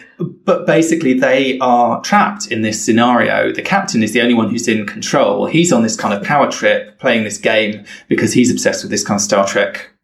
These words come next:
Speaker 2: like T V show, essentially, uh, and putting all his,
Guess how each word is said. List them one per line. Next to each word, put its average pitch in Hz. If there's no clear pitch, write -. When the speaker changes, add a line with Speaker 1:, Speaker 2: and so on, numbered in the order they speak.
Speaker 2:
like 98
T 101
V 101
show, -
essentially, -
uh, 113
and 123
putting 127
all 117
his, 117